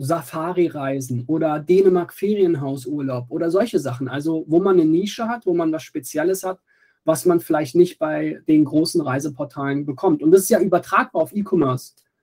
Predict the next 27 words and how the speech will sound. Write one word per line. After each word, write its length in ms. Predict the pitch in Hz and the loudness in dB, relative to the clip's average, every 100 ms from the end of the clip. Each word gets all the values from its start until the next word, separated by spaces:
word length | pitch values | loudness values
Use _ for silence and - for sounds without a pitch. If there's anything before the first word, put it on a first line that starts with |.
| _ | _
was 180 | - 160 | -2 2
ich 80 | 180 | 4
nicht 180 | 196 208 | 4 4
in 80 | 196 | 6
den 80 | 175 | 6
großen 300 | 175 180 175 | 4 2 0
Marktplätzen 840 | 220 226 180 - 165 143 - _ _ _ _ | 0 -4 -10 -6 0 0 0 _ _ _ _
an 160 | 160 170 | 0 6
jeder 220 | 185 180 | 6 4
Ecke 160 | 180 180 | 2 2
hinterhergeworfen 800 | 175 160 175 190 151 135 127 135 | 2 0 -2 -2 -2 -4 -2 -6
bekomme. 480 | 127 135 151 185 _ _ _ _ - | -4 -4 -4 -4 _ _ _ _ -4
Da 160 | 147 | 0
muss 180 | 208 196 | 2 0
ich 80 | 170 | 0
halt 160 | 170 | -6
gucken, 420 | - 180 170 147 135 | 0 0 2 0 -2
was 180 | 139 - | -8 -6
kann 160 | 165 | -4
das 160 | 147 135 | -4 -4
sein 280 | 143 147 135 | -6 -4 -4
und 140 | 131 | -4
wo 80 | 131 | -4
kann 180 | - 135 | -6 -6
ich 120 | 131 | -4
mich 120 | 143 123 | -6 -8
hervortun. 640 | 135 131 131 135 139 | -10 -12 -12 -12 -14